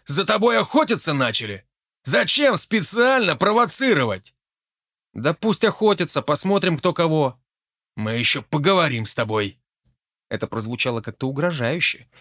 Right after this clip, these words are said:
Пожав плечами, я потянулся к бутылке воды. На мой взгляд, Боуман немного преувеличивал.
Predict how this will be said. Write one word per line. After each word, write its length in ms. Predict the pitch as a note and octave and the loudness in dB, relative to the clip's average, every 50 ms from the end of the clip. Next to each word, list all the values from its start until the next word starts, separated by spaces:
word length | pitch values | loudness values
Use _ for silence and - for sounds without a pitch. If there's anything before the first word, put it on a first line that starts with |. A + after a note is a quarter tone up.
| - _ | -20 _
Пожав 320 | - - D#3 F#3+ A3 F#3 - | -8 -4 -2 0 -2 0 0
плечами, 420 | G3 F#3+ F#3 - A#3 A#3 A3 G#3 | -2 -2 0 0 0 2 2 2
я 120 | D#3+ C#3+ C3 | 2 2 0
потянулся 440 | - C3 - E3 E3 C#3 - D3+ | -2 -4 -2 -2 -2 -2 -4 -6
к 60 | C3 B2+ | -4 -6
бутылке 380 | C#3+ C#3+ - E3+ D3 - - | -6 -2 -2 -2 -2 -2 -2
воды. 440 | C3+ C3+ C3+ B2 A2 G2+ - - _ _ _ _ _ _ _ _ | 0 0 0 0 -2 -6 -8 -10 _ _ _ _ _ _ _ _
На 140 | - A2 B2+ | -8 -6 -4
мой 180 | D3 E3+ D#3+ | -4 -4 -4
взгляд, 600 | C3 A#2 A#2 C3+ E3 E3 C3+ - - - - - _ _ | -4 -4 -2 0 0 0 0 -2 -6 -12 -14 -16 _ _
Боуман 520 | - E3 E3 F3+ F3+ F3 E3+ E3+ F3 E3 E3 | -10 -4 -2 0 0 2 2 0 0 2 2
немного 360 | E3+ E3+ F3 F3 D#3+ D3 D#3+ | 2 2 2 0 0 0 -4
преувеличивал. 920 | - - D#3+ E3+ F3 F3+ F3+ F3+ G3+ G3+ - - - G2+ F2 C2+ - - | -2 0 0 2 2 0 0 0 0 0 0 0 -2 -4 -4 -10 -16 -18